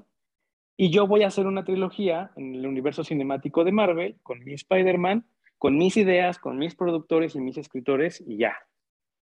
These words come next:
Si ese fue el acuerdo, yo estoy muy contento, güey, porque Sony no sabe hacer películas de superhéroes.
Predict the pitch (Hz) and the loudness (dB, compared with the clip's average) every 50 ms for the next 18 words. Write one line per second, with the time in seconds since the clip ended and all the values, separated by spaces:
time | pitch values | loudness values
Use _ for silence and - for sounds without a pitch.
0 | _ _ _ - - 196 233 269 254 - 262 220 - - 202 202 196 175 151 - | _ _ _ 0 4 6 6 6 6 4 2 0 4 4 4 4 4 4 2 0
1 | - 185 202 233 247 208 175 175 165 - 175 160 156 156 151 - 147 135 120 135 | 0 0 0 2 2 2 2 0 -2 -2 -6 -4 -4 -6 -6 -6 -8 -8 -6 -8
2 | 131 131 127 131 117 107 - - - _ _ - 127 120 - 135 127 123 131 165 | -8 -8 -8 -8 -8 -8 -10 -14 -18 _ _ -8 -8 -4 -2 -4 -4 -4 -4 -8
3 | - _ _ _ _ _ - - - 180 175 175 170 165 156 - 156 147 139 123 | -12 _ _ _ _ _ -10 -4 -2 0 0 0 0 -2 -2 -2 -2 -4 -2 -4
4 | 143 135 127 127 120 120 - 139 127 117 - 120 - 113 113 117 117 117 - - | -6 -6 -6 -6 -6 -6 -6 -6 -8 -6 -8 -10 -12 -12 -12 -8 -8 -8 -8 -10
5 | - | -16